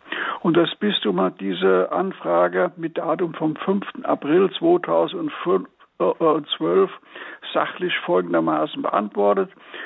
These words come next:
Es wurde zu den üblichen Konditionen, und zwar sogar ein verbilligtes Economy-Ticket gebucht. Der Bischof und sein Begleiter jeweils, konzentrieren wir uns auf Thebats van Elst, hat aber praktisch durch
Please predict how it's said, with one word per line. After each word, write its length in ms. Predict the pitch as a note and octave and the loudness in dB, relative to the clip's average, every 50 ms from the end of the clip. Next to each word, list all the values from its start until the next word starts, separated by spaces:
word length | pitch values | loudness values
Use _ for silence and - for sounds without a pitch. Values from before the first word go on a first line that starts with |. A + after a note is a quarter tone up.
| - - - | -16 -10 -4
Es 220 | G#3+ E3 - - | -4 -4 -4 -2
wurde 340 | E3+ F#3+ F#3+ F#3+ F#3 F3+ E3+ E3 - - | 2 4 4 4 4 2 0 -2 -8 -10
zu 140 | F#3 F#3+ | -8 -6
den 220 | F3 E3 E3+ D#3+ D3+ | -2 -2 -2 -2 -2
üblichen 540 | F#3+ G3+ A3 G#3+ A3 - F#3 D#3+ G3 F#3+ E3+ | -2 -2 -2 -2 0 -4 -4 -2 0 0 0
Konditionen, 920 | - D#3+ E3+ E3 D#3 D3 - - - D#3 D#3+ E3 E3+ F3 F#3 F#3+ F#3 - | 2 2 2 2 2 0 0 0 2 2 4 2 2 2 2 0 0 -2
und 200 | D3+ E3 D#3+ - | -2 -4 -4 0
zwar 280 | - E3+ E3+ D#3+ D#3+ D#3+ | 2 2 4 2 2 -2
sogar 320 | F3 D#3 - D#3 D3+ D3+ | -2 0 2 2 2 2
ein 140 | D3+ D3+ D3 | 0 -2 -4
verbilligtes 680 | - D#3 D3+ - _ F#3+ F#3+ G3 F#3+ F#3+ - E3+ D#3+ - | -6 -8 -10 -8 _ -6 -6 -6 -8 -6 -8 -8 -4 -4
Economy-Ticket 1080 | F3+ F3 - - - F#3 F#3 G3 F#3 F#3 F3+ E3+ - - F#3 F3+ - F3+ E3+ - - | -4 -2 -2 0 0 0 0 0 0 0 0 -2 -4 -6 -6 -2 -2 -2 -2 -2 -6
gebucht. 480 | D#3 - - D3+ D#3+ C#3+ B2+ - - - - _ _ _ _ _ _ _ _ _ _ - _ _ _ - - - - - - - - | -10 -4 0 2 2 2 0 -4 -10 -12 -14 _ _ _ _ _ _ _ _ _ _ -20 _ _ _ -12 -10 -8 -6 -6 -8 -4 0
Der 100 | D#3 D3+ | 0 0
Bischof 480 | - - G#3+ F#3+ - G3+ G#3 G3+ - - | 2 2 0 2 4 4 4 4 2 0
und 180 | F3+ F3 D#3+ - | -6 -6 -4 -4
sein 220 | D3+ D3+ D3 D3 | -2 -2 -2 -4
Begleiter 440 | - - - F3+ F3+ G3 G3+ F#3+ F#3+ | -6 -6 -2 0 2 2 2 2 0
jeweils, 420 | F3+ F3 F#3+ F#3 F3 F3 E3 D#3+ - - - - _ _ _ _ _ - _ _ _ - - - - | 0 0 0 0 2 2 0 0 -2 -10 -20 -20 _ _ _ _ _ -20 _ _ _ -20 -20 -16 -10
konzentrieren 640 | - - F3 D#3+ D#3+ E3+ D#3+ D3 - F3+ F3 F3+ E3+ | -6 -4 -4 -2 0 0 0 0 2 2 2 2 2
wir 80 | E3 | 2
uns 160 | D#3+ E3+ D3 | 2 0 0
auf 140 | E3 D3+ - | 0 -2 -4
Thebats 380 | - - E3 D3+ D#3+ D#3 D3 - - | -2 -4 0 2 2 0 0 -2 -4
van 160 | - D#3 - | -4 -6 -4
Elst, 460 | - - F#3+ G3+ F#3+ - - - - - - - - - - - - | 0 0 2 2 0 0 -6 -12 -14 -16 -14 -12 -12 -10 -12 -12 -6
hat 380 | - - F3 F#3 - - - - _ _ _ _ _ _ | -2 0 0 0 0 -4 -10 -12 _ _ _ _ _ _
aber 320 | _ F3 F3 F3 F3 F3+ F3 | _ 2 2 4 4 2 0
praktisch 500 | - - D#3 D3+ - _ - F#3 E3+ - - | 0 -2 -4 -4 -4 _ -12 -10 -10 -10 -6
durch 240 | - F3+ E3 E3 - | -6 -6 -6 -6 -8